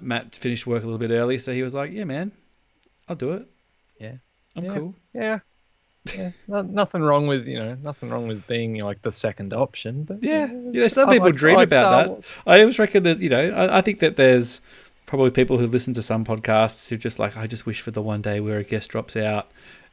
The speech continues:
Speaker 1: and someone just asks, 'Will you come on?'" You know, it's just, it's just like being picked out of the crowd where the, you know, where the, the, the, the sports star gets injured and they're like, "Hey, we need someone to take the bat up and bat for
Speaker 2: Yeah.
Speaker 1: Australia." Not to say that being on this podcast is like batting for Australia, but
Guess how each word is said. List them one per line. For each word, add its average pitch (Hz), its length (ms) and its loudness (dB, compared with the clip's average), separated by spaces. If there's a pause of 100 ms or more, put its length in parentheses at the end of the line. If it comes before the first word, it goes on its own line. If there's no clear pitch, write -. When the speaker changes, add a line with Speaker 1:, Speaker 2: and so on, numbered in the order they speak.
(100)
Speaker 1:
and 107 280 -6 (220)
someone 120 340 -2
just 127 200 0
asks, 123 580 6 (420)
'Will 139 100 0
you 143 140 6
come 151 240 4
on?'" 151 180 8
You 135 60 0
know, 135 140 4
it's 131 120 -2
just, - 180 -6
it's - 240 -10
just 147 200 -10
like 131 240 -2
being 135 180 2
picked 151 220 -2
out 135 80 8
of 127 60 4
the 127 60 -2
crowd 131 360 6
where 123 80 2
the, 123 200 0
you 127 120 -2
know, 117 160 2
where 120 100 2
the, 117 220 -2 (400)
the, 135 140 -4
the, 123 440 0
the 120 80 -8
sports 135 320 -2
star 123 220 2
gets 120 200 -2
injured 127 280 -2
and 113 100 -6
they're 113 80 -2
like, 110 160 0
"Hey, 139 160 2
we 135 100 2
need 135 200 0
someone 135 320 0
to 117 240 0 (400)
take 156 180 2
the 131 80 -4
bat 135 220 6
up 127 180 6
and 113 140 -8
bat 139 180 4
for 139 100 -4
Speaker 2:
Yeah. 120 60 -2
Speaker 1:
Australia." 127 420 2
Not 131 200 -4
to - 80 -18
say 117 140 -6
that 120 200 -12
being 120 160 -2
on 117 80 -4
this 110 120 -10
podcast 113 440 -6
is 110 80 -10
like 113 160 -10
batting 110 220 -4
for 113 120 -12
Australia, 110 480 -6
but 110 220 -6